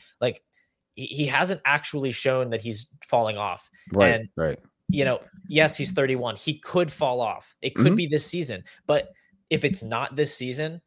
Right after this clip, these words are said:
Speaker 1: he's going to continue to produce at this same level. And what you're
Speaker 2: Right.
Speaker 1: giving up for him, it's not high risk. Like, if you lose out on a mid second, big whoop. Most mid seconds aren't good anyway, right? So
Speaker 2: Exactly.
Speaker 1: go out and get that
Speaker 2: Exactly.
Speaker 1: guy. Hit,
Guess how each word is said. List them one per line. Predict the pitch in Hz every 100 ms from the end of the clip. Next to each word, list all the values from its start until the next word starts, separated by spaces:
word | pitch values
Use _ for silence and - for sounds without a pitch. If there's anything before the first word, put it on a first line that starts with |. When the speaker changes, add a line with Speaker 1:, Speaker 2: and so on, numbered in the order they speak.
| _
Speaker 1:
he's | 139 127
going | 127 139 139
to | 131
continue | 127 113 127
to | 117
produce | - 120 120
at | 92
this | 110 107
same | 113 104
level. | 101 117 127
And | 117 117
what | 123
you're | 160
Speaker 2:
Right. | -
Speaker 1:
giving | 120 120 107
up | 110 117
for | - 143
him, | 156 156 160 - -
it's | 127 -
not | 120 117 -
high | 135
risk. | 110 110 92 -
Like, | 113 104
if | 110
you | 123
lose | 113 131 139 -
out | 110 120
on | 117
a | 107
mid | 101 107
second, | - 104 151 151 - - - - _ 127
big | 147 123
whoop. | 120 139 107
Most | 120 123
mid | 117 131
seconds | - 127 - 117
aren't | 120 110
good | 117
anyway, | 113 123 92 78 76 _ -
right? | 113 90
So | 87 123
Speaker 2:
Exactly. | 78 69 -
Speaker 1:
go | - 143
out | 165 165
and | 156
get | 143
that | 151 120
Speaker 2:
Exactly. | 147 131
Speaker 1:
guy. |
Hit, | - 156